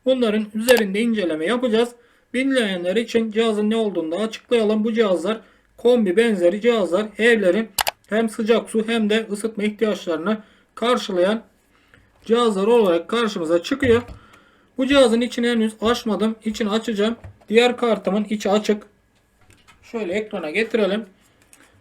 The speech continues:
Her ikisi de aynı karta sahip. Şu şekilde iki adet elektronik karttan oluşmakta.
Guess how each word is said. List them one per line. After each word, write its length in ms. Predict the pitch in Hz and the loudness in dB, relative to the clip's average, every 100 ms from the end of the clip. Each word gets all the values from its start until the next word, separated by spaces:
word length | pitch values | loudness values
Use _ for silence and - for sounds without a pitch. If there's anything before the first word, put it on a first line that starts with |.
| _ | _
Her 120 | 254 262 | -6 -4
ikisi 360 | 254 208 180 | -4 -4 -2
de 100 | 202 226 | -2 -2
aynı 340 | 208 220 190 185 | -2 -2 -2 -4
karta 360 | 226 220 - | -2 -2 -2
sahip. 420 | 170 240 208 226 - _ _ _ | -2 0 0 0 -4 _ _ _
Şu 60 | |
şekilde 420 | - 247 190 175 | -4 -4 -2 -2
iki 160 | 208 220 | -2 -2
adet 300 | 196 196 202 | -2 -2 -2
elektronik 500 | 214 220 208 175 156 | -2 -2 -2 -4 -4
karttan 360 | 214 214 - 165 | -4 -4 -4 -4
oluşmakta. 720 | 226 240 - 196 - 220 247 | -2 -2 -4 -4 -2 -4 -4